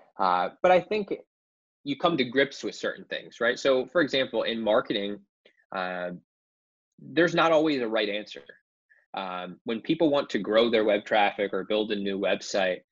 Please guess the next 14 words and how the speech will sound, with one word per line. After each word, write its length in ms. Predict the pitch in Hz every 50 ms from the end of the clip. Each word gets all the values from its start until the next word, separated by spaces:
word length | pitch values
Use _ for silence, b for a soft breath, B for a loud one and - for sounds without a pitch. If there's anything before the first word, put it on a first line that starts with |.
| _ _
you 120 | - 127 123
use 360 | 120 117 127 147 175 160 -
the 180 | 143 127 120 110
data 300 | 110 104 113 120 123 113
that 160 | 117 - 113
you 80 | 127
have 260 | 113 - 90 95 98 -
at 60 | -
your 160 | 95 98 113
disposal. 520 | 135 - - 90 80 76 - - 98 - _ _ _ _ _ _ _ _ _ _ _ -
You 260 | 98 98 101 101 98
do 120 | 98 113 120
your 240 | 143 151 135 117
research, 760 | 101 98 90 85 - - 95 90 117 - - - - - -